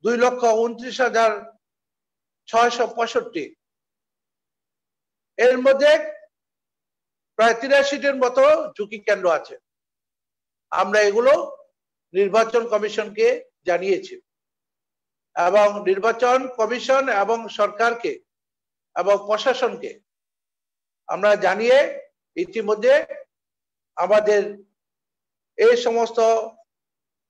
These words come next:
অবস্থানগুলো আমরা তুলে ধরেছি। গত কয়েকদিন আগে আমি নির্বাচন কমিশনে গিয়েছিলাম এবং প্রধান নির্বাচন কমিশন এবং অন্যান্য কমিশনের কাছে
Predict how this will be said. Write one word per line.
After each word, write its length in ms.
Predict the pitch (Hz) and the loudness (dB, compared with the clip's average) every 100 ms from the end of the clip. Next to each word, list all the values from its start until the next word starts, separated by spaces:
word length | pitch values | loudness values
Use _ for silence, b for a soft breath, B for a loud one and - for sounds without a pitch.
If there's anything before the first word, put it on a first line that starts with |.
| - | -2
অবস্থানগুলো 600 | 185 226 233 226 208 196 196 | 0 0 0 -2 0 0 0
আমরা 160 | 190 185 | 0 -2
তুলে 180 | 202 214 170 | 0 0 -2
ধরেছি। 280 | 147 - - - _ _ _ _ _ _ _ _ _ _ _ _ - | -4 -8 -20 -20 _ _ _ _ _ _ _ _ _ _ _ _ -2
গত 160 | 196 208 240 | 0 0 2
কয়েকদিন 320 | 220 226 240 247 | 2 2 0 -2
আগে 100 | 240 240 | 0 0
আমি 120 | 240 226 | 0 -2
নির্বাচন 380 | 226 247 247 247 233 | -2 -2 0 -4 -4
কমিশনে 400 | 214 226 247 240 | -6 -6 -4 -2
গিয়েছিলাম 420 | 220 214 226 233 349 - _ _ _ _ _ _ _ _ _ _ 156 | 0 0 0 -4 -4 -8 _ _ _ _ _ _ _ _ _ _ -2
এবং 140 | 190 190 - _ _ _ - | -2 -2 -12 _ _ _ -2
প্রধান 260 | 208 254 254 233 | 0 0 0 -2
নির্বাচন 380 | 208 208 214 202 | -2 -2 -4 -4
কমিশন 440 | 185 185 202 226 254 - _ _ _ _ _ _ - | -6 -4 -4 -4 -4 -8 _ _ _ _ _ _ -2
এবং 160 | 180 196 196 - 160 | 2 2 0 -8 -8
অন্যান্য 340 | 196 233 262 254 247 | -4 -2 0 -2 -2
কমিশনের 460 | 208 220 220 208 208 | -4 -2 -6 -6 -4
কাছে 160 | 208 | -2